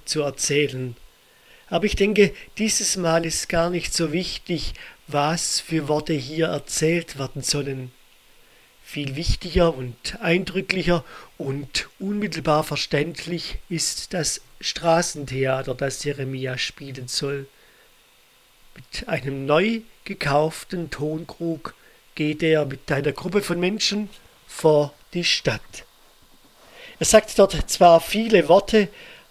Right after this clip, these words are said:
aber ich denke, auch diese Worte sind an den Menschen vorbei, bis es dann in Vers zehn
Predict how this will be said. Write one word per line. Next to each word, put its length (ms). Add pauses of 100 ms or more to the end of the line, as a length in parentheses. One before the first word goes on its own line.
aber 200
ich 180
denke, 380 (300)
auch 280
diese 440
Worte 300
sind 240
an 100
den 160
Menschen 600
vorbei, 720 (1300)
bis 220
es 160
dann 180
in 160
Vers 540
zehn 500